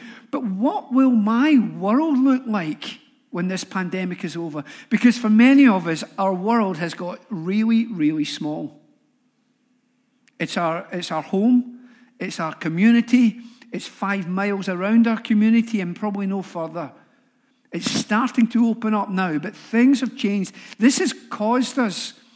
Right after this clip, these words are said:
to reflect, or at least it should. I may have told you this story before, but Tony Campolo, a well-known Christian speaker, he tells the story of fifty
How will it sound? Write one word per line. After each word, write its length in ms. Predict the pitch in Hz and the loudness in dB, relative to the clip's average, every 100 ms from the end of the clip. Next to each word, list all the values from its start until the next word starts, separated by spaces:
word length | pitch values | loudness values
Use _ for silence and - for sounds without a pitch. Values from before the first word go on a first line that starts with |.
| _ - | _ -10
to 140 | 180 | -6
reflect, 640 | 175 165 - 170 214 - - - | -6 -10 -8 -6 -6 -8 -12 -4
or 120 | 190 | -4
at 160 | 190 | -2
least 300 | 214 220 - - | 0 0 0 -6
it 160 | 196 - | -6 -6
should. 420 | - 220 214 - - _ _ _ _ _ _ _ _ _ _ _ _ _ - - _ _ | -6 -2 -2 -4 -14 _ _ _ _ _ _ _ _ _ _ _ _ _ -20 -20 _ _
I 80 | - | -6
may 80 | 170 | -4
have 140 | 190 | -4
told 220 | - 180 | -4 -4
you 120 | 165 165 | -4 -4
this 140 | 165 | -6
story 280 | - 180 175 | -6 -4 -4
before, 460 | 151 - 190 196 | -6 -8 -4 -4
but 280 | 156 190 - - - - _ - | -4 -6 -8 -14 -20 -20 _ -2
Tony 260 | 247 269 | 4 6
Campolo, 800 | 247 208 190 180 180 208 202 - - _ - _ | 6 2 -2 -4 -2 -2 -2 -6 -18 _ -20 _
a 320 | 156 156 156 | -8 -4 -4
well-known 540 | 165 160 208 208 190 165 | -6 -4 -2 0 -2 -4
Christian 360 | - 185 - | -6 -8 -8
speaker, 540 | 160 - 165 151 151 143 _ _ _ _ _ | -8 -4 -4 -4 -10 -12 _ _ _ _ _
he 160 | 285 | 2
tells 300 | 302 262 247 | 4 4 2
the 80 | 185 | -2
story 560 | 190 - 208 202 160 170 - | -6 -2 0 2 0 -2 -4
of 340 | 170 165 147 - _ _ _ | -4 -4 -6 -16 _ _ _
fifty 800 | - - 285 - - 226 143 | -10 0 0 0 -2 -2 -2